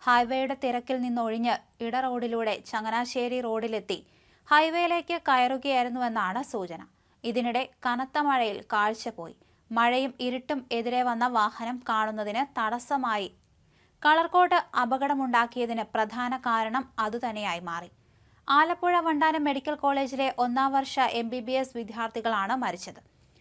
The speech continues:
മലപ്പുറം സ്വദേശി ദേവനന്ദൻ, ലക്ഷദ്വീപ് സ്വദേശി ഇബ്രാഹിം, ആലപ്പുഴ സ്വദേശി ആയുഷ്, പാലക്കാട് സ്വദേശി ശ്രീദീപ്, കണ്ണൂർ സ്വദേശി മുഹി അബ്ദുൾ ജബ്ബാർ എന്നിവരാണ് മരിച്ചത്.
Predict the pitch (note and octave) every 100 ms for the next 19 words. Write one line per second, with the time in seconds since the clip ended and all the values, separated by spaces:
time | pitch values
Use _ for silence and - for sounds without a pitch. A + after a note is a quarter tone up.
0 | _ _ - B3 C4+ C4+ D4+ D4 C#4+ C#4
1 | C4 B3+ B3+ G#3+ - G3+ A#3+ A#3+ B3 A#3
2 | G#3+ A3+ D#4 _ _ _ _ C4 C#4+ -
3 | E4+ E4 C#4+ D4+ D4 C4 C4+ C4 C4 G#3+
4 | G#3 A#3 A#3 C4 B3 _ - A#3 B3 C4+
5 | C#4+ C#4+ C#4 C4+ B3+ B3+ B3 B3 - -
6 | A3+ A#3+ B3 C4 - _ _ _ _ D4+
7 | D4+ E4+ E4+ F4 F4 - D4+ C#4 C#4 -
8 | C4 - - A#3+ A3+ A3 C4 - _ _
9 | - D4+ D4 F4 E4+ E4 D4 D4 C#4+ C#4
10 | G#3 - D#4 D#4+ F#4 - C4+ A#3 D#4 A#3
11 | C#4+ B3 C4 - A#3+ A#3+ B3 A3 G#3 B3+
12 | G#3 F#3+ - C3+